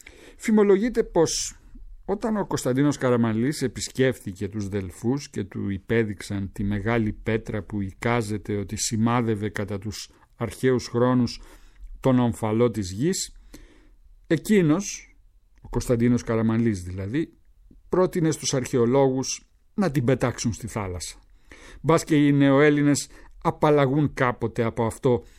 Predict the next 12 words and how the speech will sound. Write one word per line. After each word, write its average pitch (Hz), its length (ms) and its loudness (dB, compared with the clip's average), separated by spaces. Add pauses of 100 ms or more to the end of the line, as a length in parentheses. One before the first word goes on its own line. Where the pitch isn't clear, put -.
(240)
το 151 100 2
σύμπλεγμα 117 960 0
ανωτερότητας, 107 1040 -4 (320)
που, 135 360 2 (480)
όπως - 560 -8
διορατικά 110 920 -2
κατέγραψε 104 880 -6
ο 127 180 0
Εντμόν 117 380 2
Ταμπού, 113 420 0 (460)
είναι 196 400 0 (240)
συνυφασμένο 139 1300 2